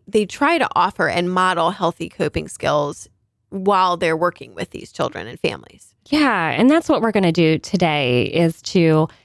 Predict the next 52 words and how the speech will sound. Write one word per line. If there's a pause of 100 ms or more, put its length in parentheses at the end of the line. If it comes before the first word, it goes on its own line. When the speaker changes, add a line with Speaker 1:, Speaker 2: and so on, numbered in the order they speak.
(300)
Speaker 2:
offer
all
of
us
a
slew
of
ideas
on
how
to
manage
stress.
Because (500)
if
even
one
of
these
ideas
is
new
to
you
or
appeals
to
you
in
some
way,
it's
worth
trying.
Speaker 1:
I
have
a
feeling
people
are
really
listening,
'cause
they're,
Speaker 2:
<laughs>
Speaker 1:
"How, (280)
how
do
we
solve
this?"
So,